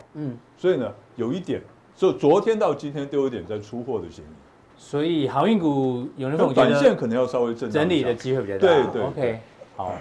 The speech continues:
Speaker 1: 哎，那你最重要的目的，你大盘忘了讲。
Speaker 2: 哦，对啊，大盘啊。
Speaker 1: 对，对，对，对，
Speaker 2: 哎，是啊。
Speaker 1: 怎么看大盘啊？
Speaker 2: 哎，大盘呢？
Speaker 1: 大盘的高点越来越低啊，低点也越来越低耶。
Speaker 2: 其，对，其实哈，我们这样子讲哈，
Speaker 1: 嗯。
Speaker 2: 其实大家都在看什么？我们在这边把它画一个这个收敛三角形。
Speaker 1: 收敛三角形。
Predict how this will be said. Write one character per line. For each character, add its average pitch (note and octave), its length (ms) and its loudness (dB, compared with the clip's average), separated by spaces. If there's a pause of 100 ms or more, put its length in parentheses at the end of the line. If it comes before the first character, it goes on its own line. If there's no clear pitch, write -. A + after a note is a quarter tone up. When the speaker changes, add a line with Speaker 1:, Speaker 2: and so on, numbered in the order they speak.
Speaker 1:
哎， B2+ 160 -10
那 F3 80 -6
你 D3+ 100 -6
最 G#3 180 2
重 F#3+ 140 0
要 F3+ 160 4
的 D#3 60 0
目 E3+ 160 2
的， C#3 260 0
你 B2 100 -2
大 A3 280 6
盘 C#3 240 2
忘 F3 160 4
了 B2 40 -2
讲。 - 100 -8
Speaker 2:
哦， - 40 2
对 G3 80 8
啊， F3 80 8
大 E3+ 220 6
盘 B2 200 2
啊。 C#3 200 6
Speaker 1:
对， E3+ 100 2
对， F3+ 80 2
对， F#3 100 8
对， - 0 -
Speaker 2:
哎， F#3+ 240 8
是 - 60 4
啊。 D3+ 180 10
Speaker 1:
怎 C#3+ 120 -4
么 D3 80 0
看 C#3 160 4
大 F3 160 6
盘 G2+ 240 -6
啊？ F2 140 -12
Speaker 2:
哎， B2 200 0 (340)
大 A3+ 180 4
盘 F#3+ 260 8
呢？ D#3+ 60 6
Speaker 1:
大 - 20 8
盘 G3 80 10
的 F3+ 60 6
高 A3+ 280 6
点 C#3 340 2 (100)
越 E3 120 2
来 D3 60 6
越 C#3 100 4
低 G#2+ 340 -8
啊， C#3+ 100 -8
低 G3+ 220 -4
点 D3+ 220 -2
也 G#2+ 200 -6
越 D3 320 -2
来 A2+ 60 -2
越 A2 120 -4
低 F#2+ 240 -10
耶。 E2 100 -16
Speaker 2:
其， - 260 -12
对， G#3 300 6
其 G#3+ 280 -2
实 E3 260 -4
哈， E3 160 4
我 A2 140 2
们 D3+ 140 -8
这 G#3+ 80 -4
样 G3+ 140 -4
子 C3 140 -12
讲 F2 320 -4
哈， F2+ 100 -8
Speaker 1:
嗯。 F3+ 180 -2 (280)
Speaker 2:
其 - 80 -6
实 B3+ 60 -4
大 B3+ 260 -2
家 G3 180 0
都 F#3+ 180 -2
在 E3 140 -2
看 D#3+ 140 -6
什 B2 80 -4
么？ G2+ 120 -10
我 B2+ 80 -4
们 G3 100 -4
在 A3+ 120 2
这 F#3+ 120 0
边 F#3 140 2
把 G#2 200 -4
它 C3 120 -2
画 C#3 300 0
一 B2 100 -4
个 A#2+ 220 -2
这 - 140 -10
个 A2+ 100 -4
收 D3+ 160 -6
敛 D3+ 160 -6
三 - 0 -
角 C#3 60 -4
形。 C3 80 0
Speaker 1:
收 - 0 -
敛 B2+ 100 -4
三 - 0 -
角 G2 160 -2
形。 F#2+ 180 -16